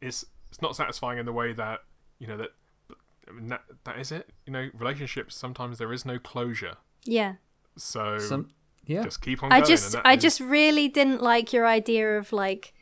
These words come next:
Speaker 3: Oh, no, I didn't like my idea either.
Speaker 2: Oh, okay, that's fine then. I don't have to explain it. You know why it's bad.
Speaker 3: It was, it was bad.
Speaker 2: <laughs>
Speaker 3: Thank you very much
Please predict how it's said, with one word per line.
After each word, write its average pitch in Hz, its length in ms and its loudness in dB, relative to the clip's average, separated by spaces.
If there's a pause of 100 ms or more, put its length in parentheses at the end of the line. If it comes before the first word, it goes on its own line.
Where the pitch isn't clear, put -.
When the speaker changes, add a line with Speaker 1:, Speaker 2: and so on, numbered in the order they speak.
(120)
Speaker 3:
Oh, 190 140 12
no, 190 180 8
I 175 120 8
didn't 220 160 4
like 170 160 6
my 156 160 4
idea 143 360 4
either. 107 320 0 (120)
Speaker 2:
Oh, 277 240 12
okay, 269 240 8
that's 254 180 8
fine 240 220 6
then. 214 120 2
I 214 60 4
don't 220 160 2
have 220 140 2
to 214 100 -2
explain 202 340 -4
it. - 60 -14 (260)
You 220 160 2
know 208 220 4
why 175 180 -4
it's - 100 -6
bad. 170 240 -8 (100)
Speaker 3:
It 139 60 2
was, 139 160 2
it - 100 -8
was 151 180 4
bad. 104 340 -2 (100)
Speaker 2:
<laughs> - 100 -16
Speaker 3:
Thank 185 200 0
you 208 80 2
very 165 220 6
much - 380 0